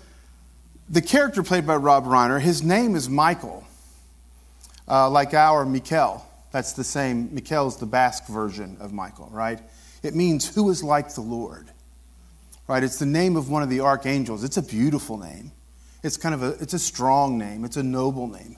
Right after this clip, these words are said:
"Who is like the Lord?" It's a beautiful, beautiful, wonderful name to say, uh, to name a person, to say, "Who is like the Lord?" And do any of you know what Archie called, um, Michael?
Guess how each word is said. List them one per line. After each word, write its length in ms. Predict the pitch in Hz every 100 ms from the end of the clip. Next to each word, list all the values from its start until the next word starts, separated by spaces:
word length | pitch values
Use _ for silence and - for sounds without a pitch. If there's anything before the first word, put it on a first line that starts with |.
| -
"Who 160 | 226
is 160 | 202 135
like 260 | 139 156 -
the 100 | 113
Lord?" 320 | 120 107 101 - -
It's 120 | 160 170
a 40 |
beautiful, 840 | 135 156 196 220 175 - 92 - - - _ -
beautiful, 480 | 165 190 185 160 123
wonderful 500 | 143 196 190 - 165
name 380 | 143 127 110 - - -
to 80 | 139
say, 680 | - - 160 160 120 110 110 -
uh, 80 | -
to 80 | -
name 420 | 127 147 151 147
a 60 | 120
person, 520 | - 120 - 98 87 - - - -
to 100 | 135
say, 300 | - 190 147
"Who 260 | 110 180 170
is 160 | 147
like 220 | 135 127
the 100 | -
Lord?" 400 | 110 104 - - - - - - - - - - - -
And 80 | 151
do 80 |
any 140 | 180 214
of 80 | 175
you 120 | 180
know 340 | 160 170 180
what 220 | 170 143
Archie 440 | 139 143 151 - 170
called, 580 | - 151 156 160 175 139 - - - - - -
um, 440 | 139 147 143 143 139
Michael? 560 | 151 156 165 196 190